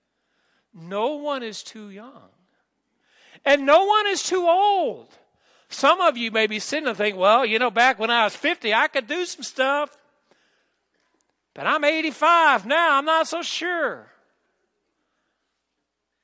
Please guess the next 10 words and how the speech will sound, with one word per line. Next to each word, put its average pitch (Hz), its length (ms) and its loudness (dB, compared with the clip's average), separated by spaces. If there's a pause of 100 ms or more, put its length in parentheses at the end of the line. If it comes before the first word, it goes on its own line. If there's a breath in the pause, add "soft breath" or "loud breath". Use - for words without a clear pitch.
(240)
Let 269 100 -10
me 277 80 -10
tell 226 220 -6
you 180 80 -8
something 165 320 -10
you 160 100 -18
can 147 160 -20
do, 214 340 -14 (960)
probably 208 600 -4
better 185 580 -8